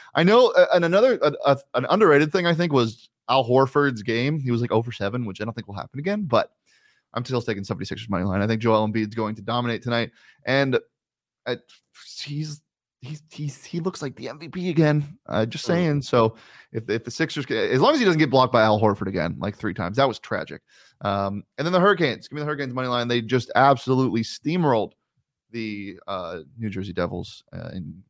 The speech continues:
Speaker 1: the last game. They won, like, six to one or something. I think they
Speaker 2: Yep.
Speaker 1: close out the series tonight. So give me that.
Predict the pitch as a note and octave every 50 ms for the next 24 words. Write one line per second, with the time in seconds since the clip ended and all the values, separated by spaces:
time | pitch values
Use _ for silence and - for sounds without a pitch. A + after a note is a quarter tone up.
0 | _ _ - E2 D2+ E2 G#2+ - - F2+ D#2+ E2 E2 _ _ E2 G2 F#2 F2 -
1 | - - - G#2 - - G#2+ E2 F2 G2 - - - - F2 F2+ G2 - _ _
2 | _ _ _ - G#2 G#2 G#2 G2 - - - G2 F2 F2 - - - - F2 E2
3 | - - - - - - _ - - - - _ E2+ - E2 D#2+ - - _